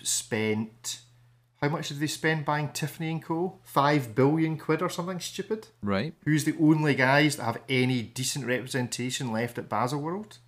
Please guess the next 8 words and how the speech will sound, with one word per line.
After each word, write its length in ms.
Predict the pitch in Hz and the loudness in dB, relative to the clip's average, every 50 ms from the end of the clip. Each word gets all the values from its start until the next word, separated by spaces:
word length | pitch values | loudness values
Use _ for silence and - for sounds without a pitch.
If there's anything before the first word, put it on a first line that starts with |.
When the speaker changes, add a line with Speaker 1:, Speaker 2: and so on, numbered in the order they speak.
| _ _ - | _ _ -2
Speaker 1:
L 160 | 113 113 110 | 0 0 0
V 240 | 104 104 104 107 107 | 0 -2 -2 0 0
M 100 | 104 101 | 0 0
H 240 | 107 120 147 - - | -2 -4 -4 -6 -6
Group. 220 | - 131 - - - - - - _ _ - | -8 -8 -8 -8 -14 -20 -20 -20 _ _ -10
If 80 | 127 - | -2 2
I'm 180 | 147 185 208 | 2 2 2
sitting 480 | 196 - - 151 127 135 131 127 127 | 2 0 0 0 2 2 0 0 0